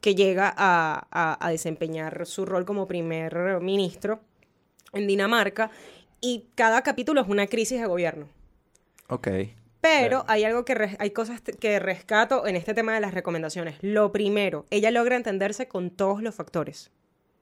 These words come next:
Speaker 1: y ponerlos a
Speaker 3: Importante.
Speaker 1: trabajar en conjunto, y eso es lo que te demuestra que tienen que haber intereses por encima de lo personal, que trabajen por el bienestar colectivo.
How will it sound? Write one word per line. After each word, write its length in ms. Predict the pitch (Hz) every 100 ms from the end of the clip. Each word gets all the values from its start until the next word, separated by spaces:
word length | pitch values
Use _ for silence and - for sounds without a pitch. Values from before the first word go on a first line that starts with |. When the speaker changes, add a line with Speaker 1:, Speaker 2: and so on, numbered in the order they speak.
| _ _ _
Speaker 1:
y 140 | - 190
ponerlos 360 | 196 180 202
a 40 | 226
Speaker 3:
Importante. 100 | 214
Speaker 1:
trabajar 320 | 175 202 -
en 140 | 208
conjunto, 680 | 202 185 180 233 247 339 359
y 120 | -
eso 200 | 196 180
es 60 | 208
lo 100 | 233
que 100 | 233
te 100 | 202
demuestra 420 | 175 180 196 247
que 100 | 226
tienen 200 | 180 180
que 80 | 190
haber 180 | 185 180
intereses 500 | 233 214 196 170 220
por 140 | 220 190
encima 360 | 160 202 214 220
de 60 |
lo 180 | 185 170
personal, 680 | - 170 156 - 170 214 330 - - _ -
que 240 | 180 170 - _ _
trabajen 540 | 196 180 170 175 214 - -
por 120 | - 185
el 60 |
bienestar 400 | 170 160 151 170
colectivo. 640 | - 175 170 - 165 143